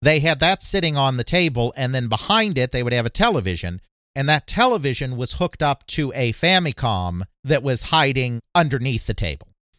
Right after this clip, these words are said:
Now, there's no deception in terms of the games,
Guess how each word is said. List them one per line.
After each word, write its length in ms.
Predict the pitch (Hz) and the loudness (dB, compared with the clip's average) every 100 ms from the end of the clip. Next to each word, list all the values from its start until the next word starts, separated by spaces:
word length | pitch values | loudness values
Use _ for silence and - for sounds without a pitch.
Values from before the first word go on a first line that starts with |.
| _ _ _ _ - | _ _ _ _ -2
Now, 380 | 170 165 156 131 | 2 4 2 -2
there's 280 | 170 175 - | -2 -2 0
no 100 | 254 | 0
deception 800 | - - 262 262 - 180 143 139 | -2 -2 0 0 -2 -2 -4 -6
in 240 | 160 147 | -6 -6
terms 460 | - 175 160 139 - | -2 0 0 -2 -4
of 260 | 156 139 110 | 2 2 2
the 80 | 117 | -2
games, 640 | 95 156 82 - - - | 2 2 0 -8 -14 -14